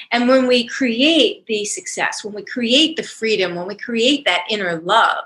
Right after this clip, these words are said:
then everything we want is, it's inevitable that it shows up in our, in our reality, because we are being it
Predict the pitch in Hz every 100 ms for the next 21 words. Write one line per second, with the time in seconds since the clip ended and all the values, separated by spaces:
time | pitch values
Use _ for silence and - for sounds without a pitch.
0 | _ - - - 226 226 226 233 240 277
1 | 277 247 - 220 208 185 196 247 196 -
2 | - 202 175 240 247 247 302 453 349 175
3 | 170 175 - - 233 208 233 - 185 185
4 | 180 180 175 175 175 156 156 156 190 269
5 | 220 180 180 180 - - - 247 254 285
6 | 208 220 226 170 170 - 226 285 233 175
7 | 165 - - - -